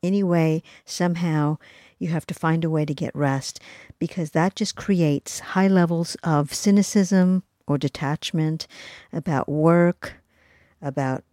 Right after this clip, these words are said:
people, about those around you. And then you start feeling resentful and disconnected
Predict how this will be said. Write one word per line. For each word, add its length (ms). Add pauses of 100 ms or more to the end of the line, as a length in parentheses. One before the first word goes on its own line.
(120)
people, 760 (760)
about 320
those 240
around 420
you. 400 (140)
And 100
then 100
you 80
start 240
feeling 400
resentful 960
and 220 (360)
disconnected 880